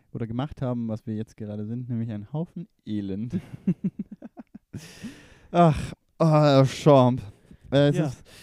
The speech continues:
Speaker 1: war so ein schöner Tag, wirklich. Ähm, soll ich mal so einen Wrap-up machen für die Fans?
Speaker 2: Für die Fans können wir auch erstmal kurz erwähnen, dass wir uns hier tatsächlich gerade mal wieder gegenüber sitzen, ne?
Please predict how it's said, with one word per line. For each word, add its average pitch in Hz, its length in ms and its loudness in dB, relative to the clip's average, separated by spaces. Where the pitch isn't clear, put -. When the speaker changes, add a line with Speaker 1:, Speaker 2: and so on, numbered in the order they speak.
Speaker 1:
war 147 140 4
so 170 300 4
ein 123 100 2
schöner 120 320 0
Tag, 117 300 -2
wirklich. 139 380 -6
Ähm, 120 400 -2
soll 135 140 0
ich 147 60 0
mal 139 80 2
so 131 80 0
einen 120 140 2
Wrap-up 156 260 0
machen 170 280 -6
für - 100 -6
die 117 180 -2
Fans? 131 840 -8
Speaker 2:
Für 151 120 -12
die 135 80 -10
Fans 131 540 -14
können 160 160 -10
wir 147 80 -12
auch 139 60 -16
erstmal 151 280 -12
kurz - 180 -14
erwähnen, 131 300 -12
dass 139 160 -18
wir 127 80 -12
uns 131 120 -14
hier 135 140 -18
tatsächlich 139 380 -18
gerade 143 180 -16
mal 131 80 -10
wieder 131 160 -10
gegenüber 131 460 -16
sitzen, 98 360 -20
ne? 110 140 -16